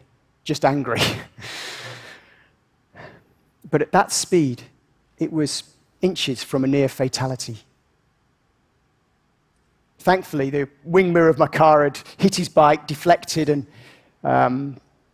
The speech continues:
a-, a-, and avoided knocking him off. I was pretty shaken up, though, <laughs> and I ended up telling my boss just to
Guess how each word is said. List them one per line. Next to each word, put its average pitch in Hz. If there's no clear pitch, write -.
a-, 151
a-, 160
and 156
avoided 147
knocking 139
him 135
off. 123
I 156
was 165
pretty 165
shaken 151
up, -
though, 110
<laughs> -
and 139
I 160
ended 180
up -
telling 165
my 143
boss 139
just -
to 147